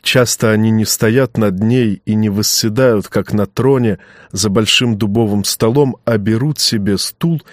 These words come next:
и садятся рядом. Как сказал мне один профессор хирургии, когда сидишь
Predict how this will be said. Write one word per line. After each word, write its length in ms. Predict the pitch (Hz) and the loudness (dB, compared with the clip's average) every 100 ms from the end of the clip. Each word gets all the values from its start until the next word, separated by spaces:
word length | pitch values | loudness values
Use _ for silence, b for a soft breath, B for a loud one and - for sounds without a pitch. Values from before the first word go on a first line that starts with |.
| B | B
и 80 | 101 | -4
садятся 580 | - 101 123 - - | -2 2 0 0 0
рядом. 420 | 113 98 85 82 - _ _ - | 0 0 -2 -6 -8 _ _ 0
Как 140 | 160 | 0
сказал 440 | - - 170 196 202 | 2 2 4 4 4
мне 220 | 160 135 | 4 4
один 280 | 120 123 127 | 4 2 0
профессор 580 | - 107 - 135 - 87 | 0 0 0 0 0 -4
хирургии, 880 | - 101 95 92 110 175 175 139 - _ _ - | -4 -2 -2 -4 -2 0 0 -2 -6 _ _ -4
когда 280 | 123 156 | 0 2
сидишь 520 | 175 - 170 202 - | 2 2 2 2 2